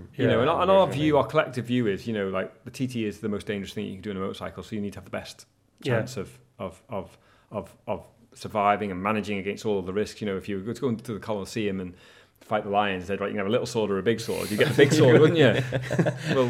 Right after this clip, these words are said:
Speaker 3: Yeah,
Speaker 1: you know,
Speaker 3: you're right, yeah.
Speaker 1: for me, that's the same with the best helmet, you know,
Speaker 3: Yeah.
Speaker 1: the best leathers, the best body armour, and they might improve the, the risk profile by a, a small percent, but
Speaker 2: Still,
Speaker 3: That
Speaker 1: it's
Speaker 3: could be the
Speaker 1: all
Speaker 3: difference.
Speaker 1: those small percents together.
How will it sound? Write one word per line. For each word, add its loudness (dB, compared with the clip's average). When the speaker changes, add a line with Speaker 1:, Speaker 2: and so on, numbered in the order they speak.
Speaker 3:
Yeah, 0
Speaker 1:
you 8
know, 6
Speaker 3:
you're 4
right, 0
yeah. -2
Speaker 1:
for 2
me, 4
that's 0
the -6
same 2
with 2
the -8
best 2
helmet, 2
you -2
know, 2
Speaker 3:
Yeah. 4
Speaker 1:
the 0
best 0
leathers, 0
the -14
best -4
body 0
armour, -2
and 2
they 6
might 2
improve 0
the, -2
the 0
risk -4
profile -2
by -4
a, -6
a -12
small -2
percent, -8
but -8
Speaker 2:
Still, -8
Speaker 3:
That 0
Speaker 1:
it's -4
Speaker 3:
could 0
be 10
the 12
Speaker 1:
all 12
Speaker 3:
difference. 10
Speaker 1:
those -6
small 6
percents -2
together. 2